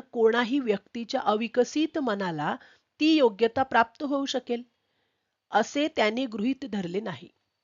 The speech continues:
ईश्वरनिष्ठ अशा मानवतावाद्यांचे मन हे त्याने मंदिरासमान मानले.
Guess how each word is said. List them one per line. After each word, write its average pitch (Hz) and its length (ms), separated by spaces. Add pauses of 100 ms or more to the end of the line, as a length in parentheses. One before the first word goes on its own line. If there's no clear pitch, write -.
(540)
ईश्वरनिष्ठ 214 760
अशा 220 420
मानवतावाद्यांचे 208 1160
मन 202 380 (360)
हे 302 200
त्याने 233 340
मंदिरासमान 196 840
मानले. 160 300